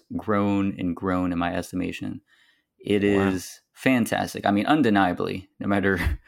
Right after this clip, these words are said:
Speaker 1: what anyone, I think, takes away from the story, it's no doubt that the technical craftsmanship on display here is just top tier. Like, it's
Speaker 2: Mm-hmm.
Speaker 1: off the charts.
Speaker 2: I felt like it would be.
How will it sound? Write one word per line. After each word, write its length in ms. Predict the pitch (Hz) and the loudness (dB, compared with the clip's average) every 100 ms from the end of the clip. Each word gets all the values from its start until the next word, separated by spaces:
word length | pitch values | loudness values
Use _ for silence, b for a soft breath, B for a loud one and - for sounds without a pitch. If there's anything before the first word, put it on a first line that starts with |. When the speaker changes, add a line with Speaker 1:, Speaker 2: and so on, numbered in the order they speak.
| B B | B B
Speaker 1:
what 180 | 113 113 | -2 2
anyone, 720 | 104 101 98 95 95 95 95 - _ _ - | 2 2 2 2 2 0 -4 -14 _ _ -10
I 40 | |
think, 160 | 92 92 | -6 -4
takes 180 | 92 - | -4 -2
away 140 | 92 | -2
from 420 | 85 92 87 87 - | 0 0 0 -2 -6
the 80 | - | -8
story, 600 | - 90 110 139 135 - | -4 0 0 -2 -4 -8
it's 380 | 104 - - - - - | -8 -8 -8 -16 -16 -4
no 300 | 110 113 101 | -2 0 0
doubt 260 | 90 - | 0 0
that 160 | 92 87 | -2 -2
the 320 | 90 87 87 - _ _ _ _ _ - | -2 -2 -2 -6 _ _ _ _ _ -6
technical 760 | 110 107 101 107 95 92 95 _ | -4 -2 -4 0 0 0 -4 _
craftsmanship 720 | - 95 92 - 95 - 92 | -2 0 0 -2 -4 -2 -2
on 120 | 90 87 | 0 -2
display 420 | 85 - 90 90 | -2 -2 0 0
here 420 | 90 87 85 82 _ _ _ _ | 0 0 -2 -6 _ _ _ _
is 240 | - 110 - | -4 -4 0
just 480 | 127 110 98 - - | 2 2 0 -8 -6
top 240 | - 90 - | -2 -2 -2
tier. 300 | - - - _ _ _ _ - | -12 -14 -18 _ _ _ _ -8
Like, 160 | - 98 | -2 -2
it's 120 | 98 | 2
Speaker 2:
Mm-hmm. 80 | 107 | 2
Speaker 1:
off 160 | 95 | 0
the 80 | - | -2
charts. 420 | - - - - _ _ - | -6 -8 -10 -20 _ _ -14
Speaker 2:
I 60 | |
felt 140 | 95 98 | -2 -2
like 140 | 76 | -2
it 40 | 64 | -4
would 160 | 67 | -10
be. 160 | 65 | -12